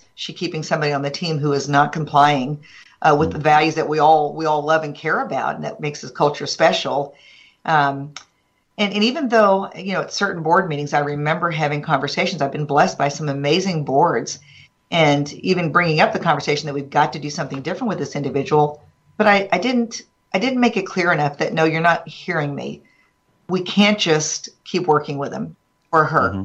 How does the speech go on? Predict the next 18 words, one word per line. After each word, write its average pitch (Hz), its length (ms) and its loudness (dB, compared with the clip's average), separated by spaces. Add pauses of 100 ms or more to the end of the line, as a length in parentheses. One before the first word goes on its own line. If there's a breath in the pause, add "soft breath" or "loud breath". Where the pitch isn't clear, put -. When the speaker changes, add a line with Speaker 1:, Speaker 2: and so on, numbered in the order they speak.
(140)
Speaker 1:
and, 151 140 -20
and 160 100 -8
try 170 200 2
to 156 60 -4
make 151 240 -6
it 143 80 -6
work. 143 260 -10
We 160 140 -8
have 139 320 -12
got 160 320 2
to 180 40 -14
get 160 180 -6
them 147 140 -8
out 147 160 -4
of 143 80 -8
the - 60 -6
company 139 400 -6
because 143 440 -4